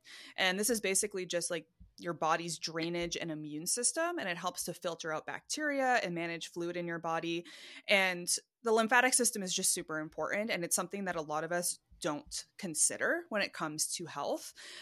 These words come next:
Uh, but basically, if this system stopped working, you would die. That's how important it is. And most of us are just super backed up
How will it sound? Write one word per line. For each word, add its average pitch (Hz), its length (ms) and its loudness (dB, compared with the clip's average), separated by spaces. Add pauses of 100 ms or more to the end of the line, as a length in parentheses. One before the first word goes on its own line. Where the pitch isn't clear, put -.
Uh, 165 320 2
but - 180 -2
basically, 349 560 6
if 214 220 -2
this 202 180 2
system 254 380 0
stopped 170 340 0
working, 226 460 -6
you 185 160 -6
would 220 180 2
die. 151 380 4
That's 185 180 4
how 180 160 2
important 156 500 -4
it 160 100 -4
is. - 180 0
And 175 120 0
most 175 240 2
of 339 100 2
us 311 160 4
are 247 100 4
just - 380 8
super 180 300 -2
backed 151 440 -2
up 104 160 -6